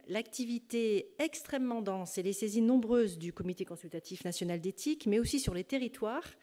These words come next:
La réflexion nourrit des cellules éthiques de soutien, les questionnements forts des professionnels, des personnes âgées, des familles,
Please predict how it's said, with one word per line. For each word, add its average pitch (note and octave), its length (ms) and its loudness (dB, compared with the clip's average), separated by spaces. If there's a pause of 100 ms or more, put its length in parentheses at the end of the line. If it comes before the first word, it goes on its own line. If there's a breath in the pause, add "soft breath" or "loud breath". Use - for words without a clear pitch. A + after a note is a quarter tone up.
(600 loud breath)
La G3+ 120 2
réflexion C#4 540 4
nourrit C4+ 400 6
des F#3 140 -2
cellules A3 460 -4
éthiques A#3 320 -4
de G#3+ 120 -2
soutien, G3+ 440 -8 (640 loud breath)
les A3+ 140 2
questionnements C4 680 4
forts A#3+ 420 0
des F#3+ 100 0
professionnels, G#3+ 800 0
des F#3 100 0
personnes G3+ 420 -6
âgées, F3+ 380 -6
des E3+ 140 -4
familles, G3+ 560 -4